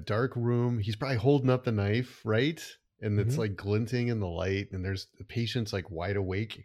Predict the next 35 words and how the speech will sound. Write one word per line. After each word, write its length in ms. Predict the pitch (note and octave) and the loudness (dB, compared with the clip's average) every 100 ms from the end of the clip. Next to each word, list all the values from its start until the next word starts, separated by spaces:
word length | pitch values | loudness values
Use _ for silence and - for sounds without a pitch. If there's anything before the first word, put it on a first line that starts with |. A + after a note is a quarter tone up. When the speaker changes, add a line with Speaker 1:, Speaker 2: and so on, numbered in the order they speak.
| _ | _
Speaker 1:
Oh 100 | A#2 | -10
my 120 | G#2+ D#2+ | -10 -8
God, 320 | F2+ G2 E2 | -6 -6 -4
that 120 | A#2 | 0
would 100 | C#3 | 0
be, 260 | A2+ G2 D#2+ - - - - - _ _ _ | 2 0 -2 -10 -20 -20 -20 -20 _ _ _
I'm 220 | E2+ F2+ | -8 -6
sure 260 | F#2 - G#2+ | -4 0 2
the 240 | F#2 E2+ - | 2 -2 -4
context 680 | - F#2+ G2 - E2 - | -4 -2 -2 -4 -6 -8
was 140 | F2+ E2 | -8 -6
everything 420 | E2+ F2 F2 E2 | -6 -6 -8 -8
for 120 | - | -8
that 220 | E2+ E2 | -8 -10
phrase. 280 | - E2+ D#2 | -10 -8 -8
Speaker 2:
Horrifying. 800 | D2+ A#2+ B2 A2 - G2+ F#2+ F#2 - | 2 6 6 4 2 0 0 -2 2
Just 200 | B2 - | 2 4
think 140 | E3 | 0
about 280 | D3+ B2 A2+ | 4 4 4
some 180 | - A#2 | 2 2
of 100 | A#2 | 4
our 140 | G#2+ | 2
collective 480 | - B2 A#2 - G2 | 2 0 0 -2 -6
consciousness. 680 | - G#2 - A2 - G2 - | -2 0 -2 -4 -2 -2 0
Like, 220 | G#2 G2+ | -4 -2
we, 160 | A#2 C3 | 0 2
we 140 | B2+ B2+ | 4 6
may 160 | C3 | 6
have 200 | A2+ G#2+ | 6 4
some 220 | G2+ A#2+ A2 | 2 2 2
of 80 | |
these 460 | G#2 G#2+ G2+ F#2 - _ _ _ _ _ _ D3 | 4 2 2 -2 -8 _ _ _ _ _ _ -2
memories 640 | B2+ A#2 A#2 A#2+ G#2 G2+ | 2 4 4 4 2 0
from 180 | B2 A2 | 2 4
our 320 | G#2 G2+ | 4 2